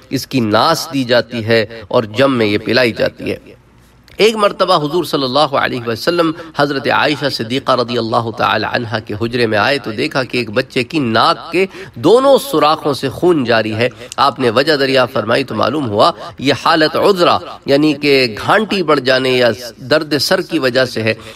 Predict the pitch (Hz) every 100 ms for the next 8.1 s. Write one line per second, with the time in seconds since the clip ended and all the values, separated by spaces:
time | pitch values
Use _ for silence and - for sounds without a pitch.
0 | - 151 160 151 135 120 117 139 123 127
1 | 123 127 143 127 151 147 151 139 131 123
2 | - 147 135 - 160 - 147 139 139 127
3 | 120 127 143 123 147 120 120 156 147 143
4 | 226 214 175 131 170 135 131 135 170 180
5 | - 147 135 143 147 139 127 107 131 151
6 | 147 131 110 107 135 123 113 - 123 120
7 | 110 113 127 127 117 135 180 180 - -
8 | 127